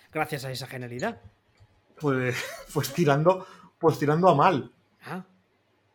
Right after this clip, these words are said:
Speaker 2: O sea, tirando, tirando, tirando a mal.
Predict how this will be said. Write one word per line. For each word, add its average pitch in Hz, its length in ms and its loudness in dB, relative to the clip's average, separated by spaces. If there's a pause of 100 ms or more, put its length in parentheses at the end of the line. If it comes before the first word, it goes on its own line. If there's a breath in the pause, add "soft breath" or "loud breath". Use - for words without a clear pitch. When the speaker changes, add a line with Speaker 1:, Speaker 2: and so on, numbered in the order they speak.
(360)
Speaker 2:
O - 40 -18
sea, 147 140 -2
tirando, 160 420 0
tirando, 131 1160 2
tirando 151 260 -4
a 139 40 2
mal. 135 260 2